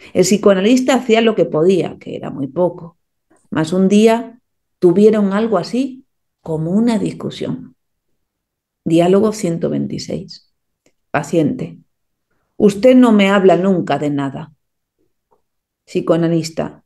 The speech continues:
Estoy estudiando lo que usted todavía no me ha dicho. Paciente.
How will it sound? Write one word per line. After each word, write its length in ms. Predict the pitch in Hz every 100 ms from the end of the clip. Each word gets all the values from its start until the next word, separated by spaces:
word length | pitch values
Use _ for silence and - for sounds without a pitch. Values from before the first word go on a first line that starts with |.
| _ - - - -
Estoy 540 | 175 175 233 285 262
estudiando 600 | 208 - 180 202 254 302
lo 160 | 294 196
que 60 | 160
usted 300 | - 214 214
todavía 640 | 247 180 151 185 226 147
no 160 | 135 143
me 180 | 139 143
ha 60 |
dicho. 580 | 123 123 - - 165 - _ _ _ _ _ _ _ _ _ _ _ _ _ _
Paciente. 680 | - - 165 147 143 156